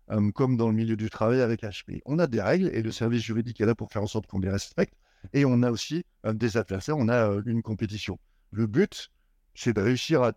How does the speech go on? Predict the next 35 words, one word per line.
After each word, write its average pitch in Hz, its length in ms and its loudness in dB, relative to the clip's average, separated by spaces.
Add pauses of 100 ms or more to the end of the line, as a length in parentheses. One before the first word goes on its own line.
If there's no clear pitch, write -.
(140)
à 110 120 -2
se - 140 -8
donner 135 260 2
à 104 100 0 (100)
deux 143 100 -2
cents 139 200 -2
pour 123 200 -2
cent 196 240 -2 (280)
tout 226 200 -4
en 180 120 4
restant 147 540 2
dans 139 220 2
le 139 40 0
cadre, 107 320 -2
tout - 220 -8
en 180 80 0
suivant 143 400 0
les 123 100 4
règles. 101 300 -2 (100)
Et 113 80 0
pour 120 140 0
moi, 170 120 4
le 165 40 -2
service 120 320 -2
juridique, 120 480 0
il 110 120 2
est 123 80 4
là 156 120 0
pour - 180 -8
faire 123 160 0
en 120 80 0
sorte 175 300 0
que 113 240 -2 (680)
toute 202 200 -6
l'équipe, 175 400 4